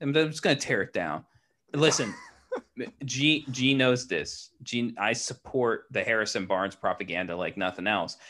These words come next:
And before, when I was chanting Harrison Barnes, I was an idiot because his contract was too much. And why would we ever give up a player for Harrison Barnes?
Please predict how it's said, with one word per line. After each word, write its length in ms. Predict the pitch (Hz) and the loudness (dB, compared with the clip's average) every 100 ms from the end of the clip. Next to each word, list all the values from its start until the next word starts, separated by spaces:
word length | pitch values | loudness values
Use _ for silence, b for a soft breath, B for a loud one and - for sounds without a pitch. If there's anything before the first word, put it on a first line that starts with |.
| B B | B B
And 260 | 104 104 104 | 0 0 -2
before, 540 | 110 - 160 156 123 | -2 2 6 6 6
when 180 | 113 110 | 4 2
I 80 | 104 | 2
was 180 | 104 | 0
chanting 380 | - 120 107 - | -2 0 0 0
Harrison 380 | - 104 101 101 | 0 0 0 0
Barnes, 400 | 98 98 95 90 | 2 4 2 -2
I 80 | - | -2
was 160 | 98 | -2
an 160 | 92 87 120 | -4 -8 -8
idiot 500 | 107 98 101 123 b b b b _ | -6 0 0 0 b b b b _
because 280 | 107 120 107 | -2 -2 -2
his 140 | 101 | -4
contract 600 | - 110 104 - 98 95 | -2 -2 -2 0 0 -2
was 180 | 95 - | -8 -10
too 260 | - 113 95 | -8 -6 -4
much. 440 | 90 101 120 - | 0 0 0 -2
And 160 | 110 92 | -4 0
why 280 | 95 95 | 2 2
would 160 | 101 98 | 2 -2
we 180 | 95 - | -4 -4
ever 240 | 92 98 | -2 -2
give 220 | 95 95 | -2 -2
up 160 | 92 90 | 0 -2
a 60 | 92 | -6
player 460 | - 92 87 92 | -6 -4 -2 -2
for 280 | 95 - 85 | -4 -6 -6
Harrison 500 | 85 87 82 - 87 | -4 -4 -4 -6 -8
Barnes? 440 | 87 80 87 127 | -4 -4 -4 -6